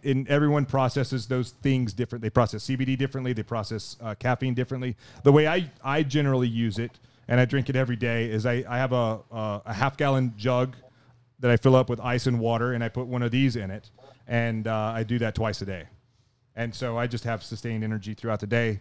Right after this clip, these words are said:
You know, I drink it throughout my workout. I never feel like, just like, or if I have a, if I have a workout and I'm, like, just, just smoked at the end of it, I have one of these and I'm, like, back up. And I don't have, like, that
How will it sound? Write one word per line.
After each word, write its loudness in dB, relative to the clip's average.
You -8
know, -2
I -4
drink -4
it -8
throughout -4
my -4
workout. 0
I -2
never 0
feel 0
like, -4
just -6
like, -2
or 4
if 0
I -2
have -2
a, -4
if -6
I 2
have 0
a 2
workout 0
and -6
I'm, -4
like, -6
just, -14
just -12
smoked 4
at -2
the 0
end 2
of -2
it, -4
I -2
have 2
one -2
of -2
these -2
and -6
I'm, -6
like, -10
back -8
up. -4
And -2
I 0
don't 0
have, -2
like, -2
that -6